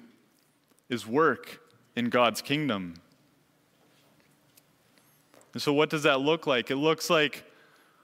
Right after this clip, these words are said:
studying hard and working diligently on assignments, regardless of whether you feel like it or not.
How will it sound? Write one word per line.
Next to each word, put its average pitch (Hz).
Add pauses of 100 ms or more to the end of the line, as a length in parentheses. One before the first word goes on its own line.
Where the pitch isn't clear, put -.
(440)
studying 175
hard 170
and 147
working 175
diligently 170
on 151
assignments, 180
regardless 160
of 156
whether 160
you 143
feel 190
like 147
it 123 (500)
or 131
not. 147